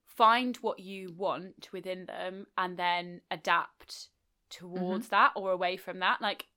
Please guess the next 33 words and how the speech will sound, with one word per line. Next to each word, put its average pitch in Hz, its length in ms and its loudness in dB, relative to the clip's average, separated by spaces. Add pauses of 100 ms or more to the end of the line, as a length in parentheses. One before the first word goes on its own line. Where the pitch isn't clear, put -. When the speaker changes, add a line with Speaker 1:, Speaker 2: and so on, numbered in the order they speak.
(120)
Speaker 1:
so 196 240 -2
for 190 200 -6
example, 180 500 -4
I 180 360 0 (640)
don't 208 320 0
like 185 300 -2
being 175 280 -8
lazy 180 540 -8
when 180 160 -8
I 165 280 -6
occasionally 170 540 -12
am 170 200 -6
lazy, 165 420 -8
and 156 160 -10
so, 165 140 -8
like, 156 280 -4
I 170 120 -4
always 170 240 -8
pick - 300 -20
out 160 160 -4
on 165 120 -10
it - 80 -12
as 143 160 -12
something 151 500 -16
that 151 140 -10
Speaker 2:
Yeah. 156 260 -4 (220)
Speaker 1:
yeah. 180 320 -8 (600)
Um, 170 540 -4 (220)
Speaker 2:
And 196 120 2
I'm 196 160 0
conscious 185 340 -6
in 175 80 -6
relationships, - 920 -6